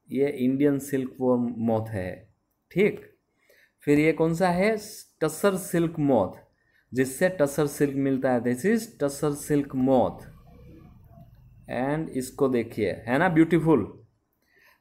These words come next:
This is Seleta silk moth। देखियो कितना ब्यूटीफुल है सभी।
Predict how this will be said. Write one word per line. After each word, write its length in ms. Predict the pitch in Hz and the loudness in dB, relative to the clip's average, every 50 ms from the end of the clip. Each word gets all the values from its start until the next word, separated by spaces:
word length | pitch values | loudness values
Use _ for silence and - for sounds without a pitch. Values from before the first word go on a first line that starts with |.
| - | -10
This 260 | 117 127 131 127 - 180 | -6 -6 -6 -4 -2 -2
is 260 | 160 156 165 180 175 - - - - - _ _ _ _ _ _ _ _ _ _ _ _ _ _ _ _ _ _ - - - - | 0 0 0 -2 -6 -12 -16 -20 -20 -20 _ _ _ _ _ _ _ _ _ _ _ _ _ _ _ _ _ _ -18 -6 0 2
Seleta 540 | 151 156 170 190 190 190 - 175 170 175 170 170 - - | 2 4 4 2 0 0 0 0 2 0 -2 -2 -2 0
silk 360 | 151 147 147 147 - 143 143 | 0 0 0 -2 -2 0 2
moth। 320 | 139 127 104 87 82 - - - - _ _ _ _ _ _ _ _ _ _ _ - | 4 4 4 2 -2 -6 -12 -20 -20 _ _ _ _ _ _ _ _ _ _ _ -8
देखियो 360 | - 127 127 127 131 - 117 95 | -4 -2 -2 -2 -2 -4 -4 -4
कितना 380 | - - 143 143 - 185 175 | -4 -4 -6 -4 -2 -2 -2
ब्यूटीफुल 520 | 156 147 143 139 - 147 139 139 139 135 135 | -2 -2 -2 -2 -2 -2 0 0 0 0 0
है 80 | 135 | 0
सभी। 540 | 135 - 139 127 127 135 139 143 - - - | -2 0 -2 0 0 0 0 -2 -4 -10 -20